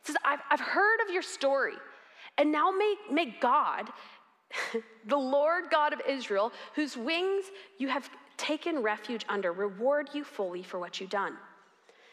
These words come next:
This is important 'cause Ruth's story of loyalty actually releases favor and freedom.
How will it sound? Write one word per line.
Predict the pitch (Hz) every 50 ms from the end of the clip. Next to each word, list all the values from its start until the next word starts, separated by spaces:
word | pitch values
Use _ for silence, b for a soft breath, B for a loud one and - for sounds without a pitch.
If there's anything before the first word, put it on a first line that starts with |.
| b b b _
This | 220 214 240
is | 233 -
important | 254 233 - - 226 - - 208 196
'cause | - - 208 - - - - - 202 196 196 - - _ -
Ruth's | 208 240 269 277 277 -
story | - - - 202 190 190 190 190
of | - 196 190 185
loyalty | 180 185 190 196 190 190 190 - 180 - -
actually | - 190 190 - - 226 202 196
releases | 185 185 180 180 180 180 180 - - - - - - - - - - b b b b b b b b b _ _ _
favor | - 196 185 190 185 180 180 160 -
and | - 175 190 180
freedom. | - - 147 151 - - -